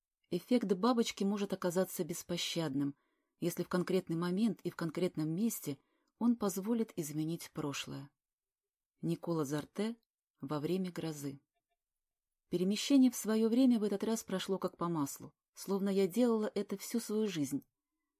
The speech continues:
Для погружения в транс потребовалось порядка тридцати секунд, а весь полёт занял около минуты.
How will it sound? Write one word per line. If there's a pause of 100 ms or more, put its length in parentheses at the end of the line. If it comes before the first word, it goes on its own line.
(140)
Для
погружения
в
транс
потребовалось
порядка
тридцати
секунд, (440)
а
весь
полёт
занял
около
минуты.